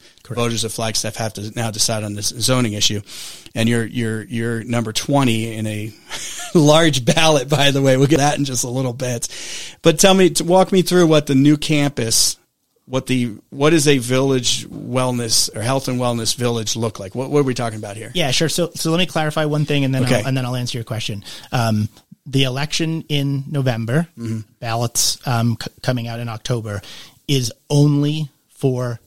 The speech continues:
Speaker 1: the healthcare portion of the health and wellness village. And what I mean by that is it is for the hospital, outpatient care center, and our, and our wellness retreat. So all of the development around the hospital, that is the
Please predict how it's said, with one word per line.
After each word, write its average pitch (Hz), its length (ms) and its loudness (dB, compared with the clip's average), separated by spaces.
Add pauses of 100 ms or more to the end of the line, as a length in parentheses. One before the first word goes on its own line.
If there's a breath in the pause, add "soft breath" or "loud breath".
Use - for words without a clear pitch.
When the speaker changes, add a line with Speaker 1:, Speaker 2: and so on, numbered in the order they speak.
(160)
Speaker 1:
the 123 80 -2
healthcare 113 540 -2
portion 110 500 -2
of 110 140 -6
the 110 60 -6
health 104 220 -8
and 110 100 -4
wellness 101 300 -4
village. 95 260 -6
And 107 60 -6
what 101 100 -6
I 101 60 -6
mean 117 160 2
by 110 120 0
that 107 140 -2
is 101 280 -4
it 117 120 0
is 107 140 0
for 113 220 -4
the 104 100 -6
hospital, 143 580 0 (720 loud breath)
outpatient 131 540 -4
care 120 220 -2
center, 113 520 -2
and 110 140 -4
our, 104 280 -4
and 120 120 -2
our 107 120 -2
wellness 117 440 -2
retreat. 131 400 0 (280 loud breath)
So 120 180 2
all 135 300 2
of 147 120 -2
the 147 100 -2
development 127 680 -4
around 117 380 0
the 147 80 2
hospital, 151 540 -4
that 117 220 -6
is 110 300 -4
the 110 380 -4